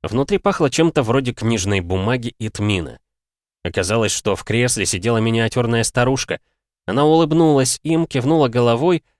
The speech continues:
и указала на диван, стоявший около дальней стены.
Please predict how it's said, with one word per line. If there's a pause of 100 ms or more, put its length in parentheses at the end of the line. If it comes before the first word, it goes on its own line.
(120)
и
указала
на
диван,
стоявший
около
дальней
стены.